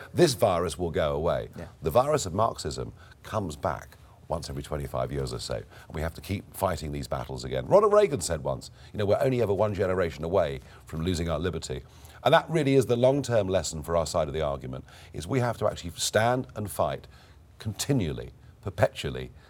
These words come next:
Speaker 1: to keep liberty and freedom.
Speaker 2: Yeah. What do you like best about America? You've been on a tour, you've been here a lot.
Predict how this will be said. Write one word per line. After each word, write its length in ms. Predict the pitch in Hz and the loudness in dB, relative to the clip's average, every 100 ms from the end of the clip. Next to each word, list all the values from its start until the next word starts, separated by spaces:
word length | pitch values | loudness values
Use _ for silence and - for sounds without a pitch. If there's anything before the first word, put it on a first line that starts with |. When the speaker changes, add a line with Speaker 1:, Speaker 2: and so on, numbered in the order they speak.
| - | -12
Speaker 1:
to 80 | - | -8
keep 200 | - 80 | -6 -4
liberty 340 | 76 67 69 | -4 -6 -6
and 120 | 64 - | -8 -6
freedom. 300 | 69 64 - - - | -10 -10 -14 -14 -6
Speaker 2:
Yeah. 160 | 92 - - | -6 -6 -6
What 220 | 151 214 | -2 2
do 60 | |
you 100 | 262 | 4
like 360 | 185 151 135 104 | 6 6 4 -2
best 260 | 123 113 - | 0 0 -2
about 200 | 95 90 | 0 0
America? 360 | 85 76 - | -4 -8 -10
You've 120 | 92 | -8
been 120 | 104 127 | -2 0
on 160 | 123 | 0
a 40 | 113 | -2
tour, 340 | - 143 139 | 0 4 4
you've 180 | 117 95 | 2 2
been 140 | 139 | 0
here 140 | 120 123 | 2 2
a 60 | |
lot. 340 | 101 95 95 | 2 0 -2